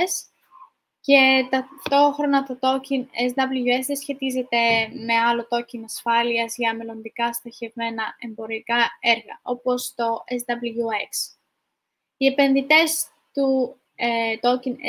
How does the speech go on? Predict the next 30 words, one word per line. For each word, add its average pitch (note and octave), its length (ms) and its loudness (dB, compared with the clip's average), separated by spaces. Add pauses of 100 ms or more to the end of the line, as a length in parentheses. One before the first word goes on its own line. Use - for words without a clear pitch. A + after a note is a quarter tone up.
S A#3+ 80 -6
W B3 460 0
C C4+ 580 0
θα C#4+ 180 4
είναι D4+ 160 4
οι C#4 80 4
πρώτοι C#4+ 280 0
που C#4+ 140 -12
θα C4 120 0
λαμβάνουν B3 480 0
πληροφορίες B3 840 0 (440)
και C#4+ 180 6
την C#4+ 140 4
ευκαιρία C#4+ 380 2
να D4 120 4
αγοράζουν C4 600 2
μάρκες B3+ 360 2
στους - 160 -10
προσωπικούς B3 640 0
τους B3+ 140 -8
λογαριασμούς. B3 840 0 (520)
Η C4+ 120 2
ακριβής, C#4 600 2
ε, C4+ 320 4
ημερομηνία B3 680 2
έναρξης C4+ 380 2
του A#3+ 180 -4
token C#4+ 400 0
παραμένει B3+ 800 0
άγνωστη. A#3 640 -4